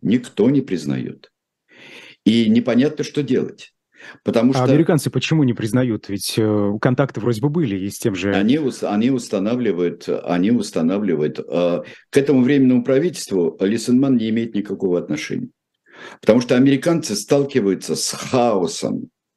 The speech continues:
Speaker 1: полнейшим хаосом,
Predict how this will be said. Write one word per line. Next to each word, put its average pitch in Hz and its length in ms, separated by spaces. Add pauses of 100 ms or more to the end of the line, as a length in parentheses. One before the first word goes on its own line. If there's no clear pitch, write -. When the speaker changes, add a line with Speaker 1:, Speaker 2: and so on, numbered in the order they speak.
(640)
Speaker 1:
полнейшим 139 920
хаосом, - 680